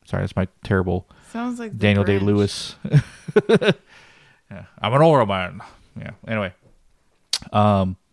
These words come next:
Speaker 1: but he got that guy's attention 'cause he learned about Yeti and Him-, and, and the Himalayas. He wanted to go there, but hey, there's something a hell of a lot closer. I can just, you know, easily get to. So he put an expedition together, the North, the Pacific Northwest Expedition, to find,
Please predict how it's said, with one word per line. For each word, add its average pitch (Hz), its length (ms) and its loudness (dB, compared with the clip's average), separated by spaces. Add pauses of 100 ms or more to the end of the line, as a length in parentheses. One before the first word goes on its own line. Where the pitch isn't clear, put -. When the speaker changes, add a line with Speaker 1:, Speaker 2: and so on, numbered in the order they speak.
(640)
Speaker 1:
but 113 80 2
he 123 40 6
got 123 140 6
that 120 100 2
guy's 127 220 4
attention 113 420 0 (100)
'cause 95 340 -2
he 117 180 0
learned 120 180 4
about 110 300 0
Yeti 104 560 0
and 98 260 -2
Him-, 101 140 -2
and, 95 360 -4
and 98 120 -8
the 98 40 -8
Himalayas. 107 520 -2
He 117 60 0
wanted 107 180 4
to 92 80 -4
go 104 80 -2
there, 143 200 4
but 85 140 -4
hey, 135 220 0
there's 95 200 -8
something 101 240 -10
a 95 60 -14
hell 110 200 -4
of - 20 -2
a 95 80 -4
lot - 80 -8
closer. 190 360 0
I 104 60 2
can 101 140 -2
just, 95 240 -8 (420)
you 98 60 -4
know, 95 100 2
easily 98 280 0
get 127 240 0
to. - 200 -10 (300)
So 113 200 2
he 113 120 4
put 135 160 2
an 131 40 2
expedition 123 520 -2
together, 95 400 0
the 95 80 -2
North, 113 440 0 (420)
the 196 120 -2
Pacific 175 420 -2
Northwest 143 520 0
Expedition, 113 680 -4 (360)
to 110 180 -2
find, 107 680 0